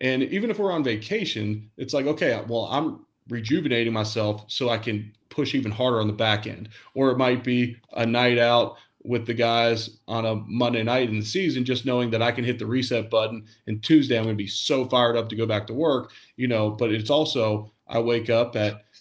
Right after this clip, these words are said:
you know, five thirty during the season every day so that I can be so consistent in my approach every single day. And when I talk to a lot of guys that transition out, that's, that's the rut they get into,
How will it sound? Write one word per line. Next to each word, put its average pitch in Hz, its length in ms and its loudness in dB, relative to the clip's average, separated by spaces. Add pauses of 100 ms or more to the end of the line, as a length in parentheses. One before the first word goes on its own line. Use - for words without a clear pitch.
(200)
you 131 160 0
know, 110 200 2
five 110 420 0
thirty 131 280 0
during 113 220 0
the 101 60 0
season 127 300 0
every 110 200 -2
day 107 180 2
so 113 160 -2
that 113 80 2
I 107 60 2
can 110 140 -6
be 107 120 -2
so 123 440 2
consistent 113 580 -2
in 104 60 0
my 101 100 0
approach 110 440 -2
every 120 280 -2
single 113 240 -6
day. 120 380 4 (380)
And 110 500 0 (560)
when 110 200 0
I 104 80 2
talk 120 320 0
to 117 100 0
a - 20 0
lot 110 300 2
of 117 60 0
guys 131 220 2
that 110 120 -2
transition 113 500 -2
out, 120 220 0
that's, 113 300 0
that's 120 320 -2
the 110 140 -2
rut 104 420 -2
they 113 120 -2
get 110 220 0
into, 117 500 0